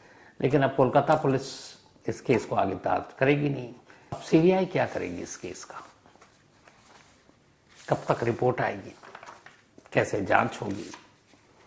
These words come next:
इंसाफ मिलेगा जूनियर डॉक्टर के घर वालों को? पता नहीं, लेकिन उम्मीद या दुआ यही है कि बिल्कुल जूनियर डॉक्टर के घर वालों को इंसाफ मिले और ऐसे हैवानों को या हैवान को कम से कम मौत की सजा मिले।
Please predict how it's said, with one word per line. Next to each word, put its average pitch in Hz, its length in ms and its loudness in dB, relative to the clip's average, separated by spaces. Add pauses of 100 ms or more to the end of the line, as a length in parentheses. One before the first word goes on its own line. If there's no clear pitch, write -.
(300)
इंसाफ 117 520 2
मिलेगा 120 360 0
जूनियर 110 360 -4
डॉक्टर 101 400 -2
के 98 100 -4 (280)
घर 110 160 -2
वालों 95 280 -2
को? - 200 -18 (1120)
पता 139 220 8
नहीं, 180 300 0
लेकिन 117 260 0
उम्मीद 123 320 4
या 131 180 2
दुआ 107 280 2
यही 113 320 2
है 127 140 0
कि 123 160 -6
बिल्कुल 104 580 -2 (360)
जूनियर 117 280 0
डॉक्टर 113 300 -4
के 113 120 -4
घर 101 140 -4
वालों 107 260 0
को - 120 -6
इंसाफ 101 520 0
मिले 98 220 -6
और 92 200 -6
ऐसे 98 280 -6 (200)
हैवानों 104 460 0
को - 200 -14 (680)
या 107 80 -6
हैवान 113 440 2
को 95 220 -4 (720)
कम 185 140 0
से 170 120 -4
कम 160 120 0
मौत 110 300 -2
की 120 80 -6
सजा - 340 -8
मिले। 85 200 -20